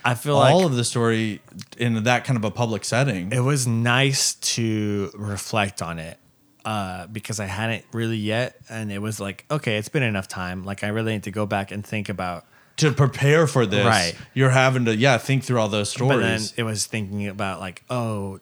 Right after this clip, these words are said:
Speaker 1: that sad day," but also, like, "Oh, this good day," or, like, "Oh, look, this,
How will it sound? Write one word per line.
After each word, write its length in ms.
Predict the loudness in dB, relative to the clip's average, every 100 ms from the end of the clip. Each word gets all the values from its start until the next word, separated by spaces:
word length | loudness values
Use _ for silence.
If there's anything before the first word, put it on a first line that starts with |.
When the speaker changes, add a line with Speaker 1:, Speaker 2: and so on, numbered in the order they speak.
| -10
Speaker 1:
that 240 | -10 -8
sad 260 | -4 -4 -4
day," 200 | -6 -6
but 140 | -6
also, 260 | -4 -4 -4
like, 200 | -6 -8 -4
"Oh, 280 | -2 -2
this 240 | -4 -6 -6
good 220 | -4 -4
day," 360 | -4 -4 -4 -8
or, 160 | -8 -6
like, 280 | -8 -10 -6
"Oh, 220 | -2 -2
look, 320 | 0 -2 -2
this, 300 | -2 -2 -4